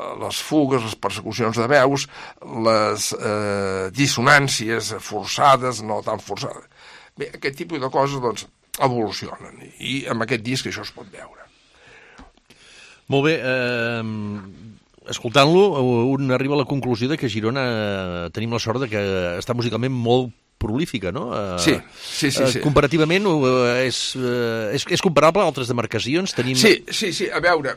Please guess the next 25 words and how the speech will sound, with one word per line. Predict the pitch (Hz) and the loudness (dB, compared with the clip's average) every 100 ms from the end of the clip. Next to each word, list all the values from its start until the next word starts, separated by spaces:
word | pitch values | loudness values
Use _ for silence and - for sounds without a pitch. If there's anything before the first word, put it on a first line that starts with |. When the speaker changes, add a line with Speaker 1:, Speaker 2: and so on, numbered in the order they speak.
| - | -10
Speaker 1:
mm, | 160 156 147 143 143 135 131 120 - | -10 -8 -6 -6 -4 -4 -4 -8 -6
aquí, | 143 220 202 | -4 -2 -4
eh, | 143 _ _ _ _ _ _ - - 143 131 131 127 123 113 - - | -10 _ _ _ _ _ _ -16 -12 -10 -8 -8 -6 -8 -10 -12 -14
a | 135 | -12
veure, | 143 117 117 101 - - _ _ - - _ _ | -10 -10 -12 -14 -16 -20 _ _ -20 -20 _ _
eh, | - 143 135 131 127 123 120 120 113 - | 0 4 6 6 4 4 2 2 0 2
Lleida, | 170 214 202 | 4 6 4
per | 226 120 | 4 2
exemple, | 120 160 170 | 2 0 0
que | 135 117 | -2 -2
també | 104 113 107 | -2 -6 -6
ho | 123 | -8
conec, | 101 117 - - _ _ - - - - - | -6 -6 -6 -12 _ _ -20 -20 -20 -20 -2
eh, | 131 131 131 | 2 4 4
l'Arxiu | 131 - 196 | 2 2 -2
Capitular | 180 165 160 165 151 | -2 -2 4 6 6
de | 147 | 2
Lleida | 160 170 175 175 170 170 | 2 0 2 4 4 4
va | 135 127 160 | -2 2 2
patir | - - - 131 117 | 2 -2 -2 -6 -4
molt | 117 113 143 190 196 143 | -4 2 4 4 2 -2
durant | 127 131 123 117 | -2 2 4 4
l'època | 139 127 117 | 2 0 -2
dels | 107 | -4
francesos. | 92 87 - - - - | -6 -10 -12 -16 -16 -18